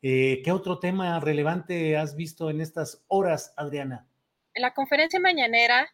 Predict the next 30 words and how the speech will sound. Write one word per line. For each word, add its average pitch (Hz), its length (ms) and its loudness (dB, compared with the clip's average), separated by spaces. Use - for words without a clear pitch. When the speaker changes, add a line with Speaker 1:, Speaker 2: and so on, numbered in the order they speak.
Speaker 2:
eh, 214 80 -20
Julio, 247 260 -6
un 247 60 -4
Speaker 1:
Ujú. 175 60 -6
Speaker 2:
tema 233 180 -4
importante, 214 720 0
el 220 300 0
subsecretario 240 840 0
de 202 200 -2
Seguridad 208 420 -2
Pública, 226 260 -4
Ricardo 214 400 0
Mejía 208 300 -2
Verdeja, 214 460 4
Speaker 1:
Ujú. - 80 -10
Speaker 2:
informó 254 520 0
que 233 240 4
se 262 140 -2
prevé 220 380 2
realizar 233 440 0
un 220 180 -6
tercer 240 440 2
dictamen 202 600 0
para 165 180 0
esclarecer 180 460 -6
la 196 180 -2
causa 185 580 -4
de 190 80 0
la 190 80 2
muerte 202 500 0